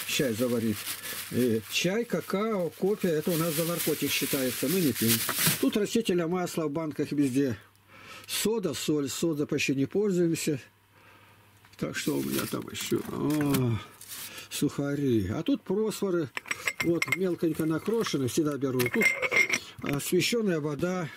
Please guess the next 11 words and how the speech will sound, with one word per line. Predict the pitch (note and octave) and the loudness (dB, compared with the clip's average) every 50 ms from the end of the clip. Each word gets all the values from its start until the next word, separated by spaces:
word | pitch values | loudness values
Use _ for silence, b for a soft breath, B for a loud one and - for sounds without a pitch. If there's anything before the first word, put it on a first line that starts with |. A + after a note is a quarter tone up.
| B B B | B B B
в | C#3 | 0
бутылке | D3+ E3+ - - F#3 E3+ D3 - E3+ | 0 2 4 4 4 4 4 2 0
стоит, | D#3 - - E3+ D#3+ D#3 C#3+ - | 0 0 0 0 0 0 0 0
вот | C#3+ D3+ C#3+ - | 0 -2 0 0
она. | C#3 C3 C3 A#2+ G#2 - - _ _ B B B B B B B B B B B B B B - - - - - - - - | 0 0 0 0 -2 -4 -10 _ _ B B B B B B B B B B B B B B -20 -20 -20 -20 -20 -20 -10 -6
Это | - B2 - | -4 -2 0
я | F#3 F#3 | 0 -2
показываю | - A3 G#3 - B3 B3 G#3 - A3+ A3+ F#3 | -2 -4 -4 -2 -2 -2 0 0 0 0 0
всё. | - - - G#3+ D#3 B2 A2 - B B | 0 0 0 0 0 0 -2 -6 B B
Это | B A3+ A3 C#4+ C#4 C4+ | B -4 -2 -2 -2 -2
обед. | A3 D#3 F3+ F3+ E3+ E3 | 0 2 2 2 2 0